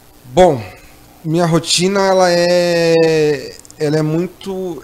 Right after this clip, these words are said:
de semana pra semana ela muda, mas a gente tem uma receita meio que básica, que é o seguinte, treinar todos os dias.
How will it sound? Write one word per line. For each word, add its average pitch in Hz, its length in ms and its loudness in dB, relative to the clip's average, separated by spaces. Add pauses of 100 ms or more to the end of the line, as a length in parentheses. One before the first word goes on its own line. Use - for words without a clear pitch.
de 139 160 -6
semana 214 380 0
pra 220 160 -2
semana 202 420 -2
ela 214 160 -2
muda, 185 340 -6
mas 113 220 -10
a 131 40 -8
gente 151 220 -8
tem 165 140 -4
uma 170 140 -4
receita 165 560 -6
meio 156 260 -6
que 185 120 -12
básica, 160 540 -4
que - 120 -12
é 175 40 -4
o 175 40 -8
seguinte, - 540 -12 (340)
treinar 156 440 -2
todos 165 380 -8
os 156 120 -12
dias. 151 480 -14